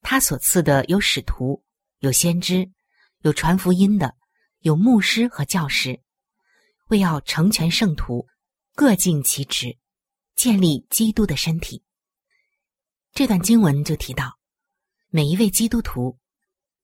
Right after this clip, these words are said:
都有着他们不同的恩赐、不同的角色不同的功能，找到自己的那一份恩赐，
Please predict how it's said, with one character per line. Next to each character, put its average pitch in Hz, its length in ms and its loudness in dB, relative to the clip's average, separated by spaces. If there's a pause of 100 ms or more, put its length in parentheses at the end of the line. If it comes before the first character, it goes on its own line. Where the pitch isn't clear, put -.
(260)
都 294 120 2
有 160 220 2
着 135 360 -6 (100)
他 - 120 -2
们 165 240 2
不 240 140 0
同 165 220 -2
的 170 80 0
恩 220 260 2
赐、 - 400 -2 (400)
不 - 120 0
同 156 160 -2
的 180 100 2
角 131 260 -6
色 - 340 -2 (400)
不 - 100 -4
同 143 200 -4
的 156 60 0
功 185 240 4
能， 120 200 0 (880)
找 151 160 -4
到 147 260 -2
自 285 240 2
己 135 200 -4
的 135 320 -2
那 196 140 0
一 165 100 -2
份 170 180 -2
恩 202 240 0
赐， - 340 -2